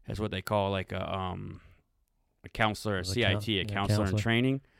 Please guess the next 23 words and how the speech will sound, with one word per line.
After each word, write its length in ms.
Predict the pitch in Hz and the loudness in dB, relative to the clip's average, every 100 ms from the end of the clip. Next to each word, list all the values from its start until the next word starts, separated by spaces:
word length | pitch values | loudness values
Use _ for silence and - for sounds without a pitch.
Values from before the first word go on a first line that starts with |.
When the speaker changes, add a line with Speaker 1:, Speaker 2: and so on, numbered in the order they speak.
| _ 92 | _ -12
Speaker 2:
Yeah. 80 | 90 | -2
Speaker 1:
And 100 | 113 | 2
then 80 | |
after 240 | 110 104 101 | 4 2 -2
that, 260 | 107 113 95 | -2 -2 -2
they 100 | 101 | -8
can 100 | 98 | -6
come 200 | 104 98 | -6 0
back. 420 | 95 92 - - | 0 0 -6 -8
And 180 | 107 101 | -4 0
there's, 500 | 107 107 104 101 - | 2 4 2 0 -4
um, 500 | 104 98 90 87 87 - | -2 -2 -2 -6 -10 -12
a 60 | - | -4
couple 300 | - 117 107 | 0 2 0
have 120 | 90 | 0
done 200 | 107 110 | 0 0
it. 120 | 98 - | -2 -6
It 100 | 104 | -4
went 180 | 101 - | -4 -4
from 220 | 98 92 | -6 -2
being 260 | 104 101 | 0 2
a 160 | 95 87 _ - | 0 -2 _ -8
camper 480 | - 120 113 107 101 | 0 2 4 2 0